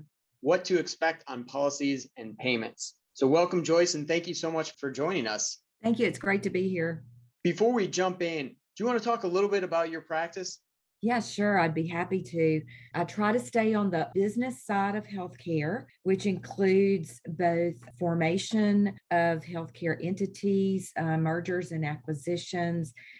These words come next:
Speaker 2: It includes financing for healthcare activities, both representing the lenders in that and also the healthcare entities. I represent a lot of physicians and physician groups,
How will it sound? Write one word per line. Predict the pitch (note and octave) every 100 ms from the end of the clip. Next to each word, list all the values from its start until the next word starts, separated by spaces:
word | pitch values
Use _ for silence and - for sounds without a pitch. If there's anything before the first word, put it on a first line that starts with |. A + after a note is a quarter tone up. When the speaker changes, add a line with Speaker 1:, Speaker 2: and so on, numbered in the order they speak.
| -
Speaker 2:
It | F3 F3
includes | D#3+ - - F3 E3+ E3+ E3 -
financing | - D#3+ E3+ G3+ G#3 A#3+ B3 D4+ -
for | F3+ F3+ F3+ F3 -
healthcare | F3 F3+ E3+ - - - F3+ F3 E3+ D#3
activities, | D#3+ - - - F3+ G3 G#3 G#3 G#3 -
both | D#3 F3 E3 E3
representing | E3+ E3+ E3 D3+ E3+ E3 D#3+ D#3+ -
the | E3
lenders | E3 F3 G3 C4 C#4
in | - A3
that | G#3+ G#3 B3 B3+
and | F#3+ F#3 -
also | E3 D#3+ - F#3+ G3 G3+ G3+ E3+
the | F3+ E3+ E3+
healthcare | F3+ F3 - F3+ -
entities. | D#3+ - - A#3 D#4 - _
I | E3+
represent | F3 F#3+ A3 G#3 F#3+ F3+
a |
lot | E3 D#3+ F#3
of | F#3+ -
physicians | F3 D3+ E3 G#3+ A3+ G#3
and | E3+ D#3
physician | D#3+ F3+ F3+ F3
groups, | D#3 D#3 E3+ A3 - -